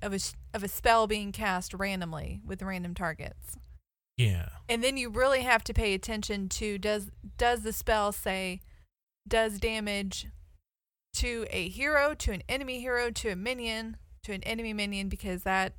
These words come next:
Speaker 1: that makes a big difference.
Speaker 2: So in the, I've played the, that deck three times now,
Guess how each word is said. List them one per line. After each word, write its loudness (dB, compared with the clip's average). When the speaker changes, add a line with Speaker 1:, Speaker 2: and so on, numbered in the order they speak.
Speaker 1:
that 2
makes -4
a -6
big -6
difference. -10
Speaker 2:
So 8
in 2
the, 2
I've 4
played 4
the, 4
that -2
deck 2
three 0
times 2
now, 0